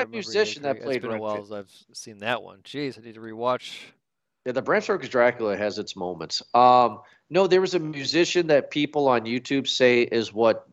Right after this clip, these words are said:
Speaker 2: J-, uh, Heath Ledger got the voice for Joker for. That deep, raspy voice. He's
Speaker 1: I'll,
Speaker 2: that
Speaker 1: I'll look this up here. I don't know because what, w-, uh, uh, Winona Ryder?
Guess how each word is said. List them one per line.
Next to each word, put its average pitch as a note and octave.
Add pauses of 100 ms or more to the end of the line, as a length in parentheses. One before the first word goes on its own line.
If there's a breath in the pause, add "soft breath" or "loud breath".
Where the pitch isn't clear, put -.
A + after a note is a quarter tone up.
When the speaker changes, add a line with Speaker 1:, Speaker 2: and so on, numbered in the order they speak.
(140)
Speaker 2:
J-, A#2
uh, G2+
Heath B2
Ledger A2
got A2
the G2+
voice G#2+
for F#2+
Joker G2
for. A#2+ (400 loud breath)
That -
deep, G2+
raspy E2
voice. B1+ (280)
He's -
Speaker 1:
I'll, A2
Speaker 2:
that G2
Speaker 1:
I'll D3+
look -
this -
up D3
here. B2+
I D#3+
don't C3+
know C3
because A#2
what, A#2+
w-, B2+ (500)
uh, A#2
uh, A2+
Winona C3
Ryder? D#3+